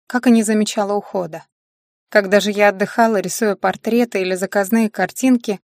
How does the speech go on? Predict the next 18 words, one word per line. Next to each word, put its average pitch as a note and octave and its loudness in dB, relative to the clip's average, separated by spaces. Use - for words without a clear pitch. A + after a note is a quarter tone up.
мы B3+ 4
разговаривали G#3+ 2
о G#3 4
том G3+ -4
о F#3+ -6
сем, F#3 -8
и A3+ 0
это B3 4
настолько G#3+ -2
вошло F#3+ -2
в - -10
привычку, G#3+ -6
что - -8
иногда G#3+ -2
мне A3+ 2
даже A3 0
не G#3+ 0
хватало G3+ -2